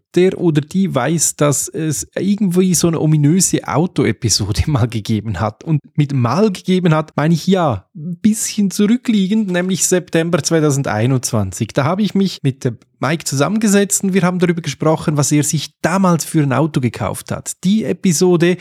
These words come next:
die liegt schon länger auf meinem Schneidepult und sie hat es endlich geschafft, fertig geschnitten zu werden und deshalb ist es auch der Wert, euch die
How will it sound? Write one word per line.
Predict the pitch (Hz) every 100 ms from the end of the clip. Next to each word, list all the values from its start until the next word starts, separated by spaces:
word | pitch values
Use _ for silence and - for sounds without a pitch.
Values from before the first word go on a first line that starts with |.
| -
die |
liegt | 208 240 -
schon | 160
länger | 131 135 135
auf | 123
meinem | 123 117
Schneidepult | - 107 98 113 117 - 117 117 -
und | 175 -
sie | - 165 - 196
hat | 151 165
es | 196
endlich | - 214 226 208 170
geschafft, | 190 156 156 156
fertig | - 147 135 135
geschnitten | 113 143 - 156
zu | 123
werden | 113 117 147 143 - -
und | 135
deshalb | 147 143 131 135 -
ist | 196 175
es | 165
auch | 143 135 -
der | 123 107
Wert, | 113 - -
euch | - 139 139 - - -
die | 139